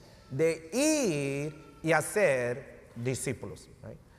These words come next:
E-, este trabajo no solamente le, le toca al pastor. Right?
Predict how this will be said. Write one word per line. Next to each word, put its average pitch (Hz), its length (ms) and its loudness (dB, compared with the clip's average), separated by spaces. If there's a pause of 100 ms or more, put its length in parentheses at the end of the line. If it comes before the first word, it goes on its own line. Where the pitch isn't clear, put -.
(120)
E-, 185 260 4
este 185 180 4
trabajo 190 480 4
no 156 160 -2
solamente 165 1300 -2
le, 127 180 -4
le 127 140 2
toca 147 340 0
al 143 100 0
pastor. 135 460 -2 (380)
Right? 117 120 -16